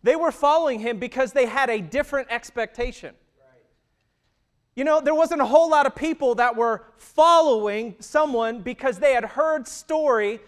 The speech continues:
of all the miracles, all the healings, all the deliverance, all these things that had happened. And so they were following out of hope. See, that's how Jesus was different.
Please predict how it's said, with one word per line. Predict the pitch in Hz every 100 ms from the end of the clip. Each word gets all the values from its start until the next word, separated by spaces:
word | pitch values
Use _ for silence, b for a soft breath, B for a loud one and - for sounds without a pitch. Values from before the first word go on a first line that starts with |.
| b
of | - 226
all | 262 285 285
the | 254
miracles, | 254 262 262 277 254
all | 254 277
the | 262
healings, | 214 254 254 254 220
all | 254 277
the | 262
deliverance, | 247 240 247 254 254
all | 269 311
these | 285 -
things | 262 262
that | 254 247
had | 247
happened. | 269 285 - 151 b b -
And | 226
so | 302 277
they | 262
were | 262 247
following | 226 - 311 339 330 262 240 240 240 -
out | 262 302 262
of | -
hope. | 285 294 208 - _ _ _ _ _ _ _ _ _
See, | - 269
that's | 294 -
how | 285
Jesus | 196 240 269 285 254
was | 277 202
different. | 294 320 220 151